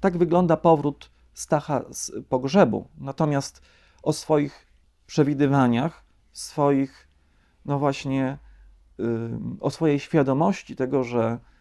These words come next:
y, jest w sytuacji niegodnej pozazdroszczenia, y, myśli później.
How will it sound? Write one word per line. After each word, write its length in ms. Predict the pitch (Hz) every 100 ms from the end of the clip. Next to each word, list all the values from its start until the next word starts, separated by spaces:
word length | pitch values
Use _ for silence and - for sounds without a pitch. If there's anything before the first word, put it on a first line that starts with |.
| _ _ -
y, 200 | 123 120
jest 300 | 123 131 -
w 160 | - -
sytuacji 520 | - - 135 - 139
niegodnej 460 | 160 165 160 156
pozazdroszczenia, 920 | 143 139 135 127 131 - 151 147 143 147 - _ _ -
y, 320 | 127 123 117 - - _
myśli 340 | 143 147 - 127
później. 480 | 127 110 98 73